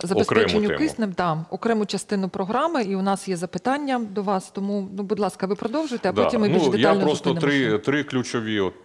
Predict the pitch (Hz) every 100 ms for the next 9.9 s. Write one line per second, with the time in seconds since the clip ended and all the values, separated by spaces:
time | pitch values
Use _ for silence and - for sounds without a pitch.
0 | - - 104 113 104 95 87 95 - 92
1 | 87 85 85 82 82 80 78 76 73 78
2 | - 98 95 92 90 - 151 - - 90
3 | 87 - 107 147 - 92 - 76 - 80
4 | 82 85 101 87 90 82 85 95 127 -
5 | - - 98 101 98 107 104 101 92 131
6 | 139 92 - 87 95 90 87 82 - 80
7 | 87 85 82 80 92 104 87 78 76 82
8 | 80 85 78 85 87 82 - 80 - 85
9 | 92 82 73 71 71 67 69 69 -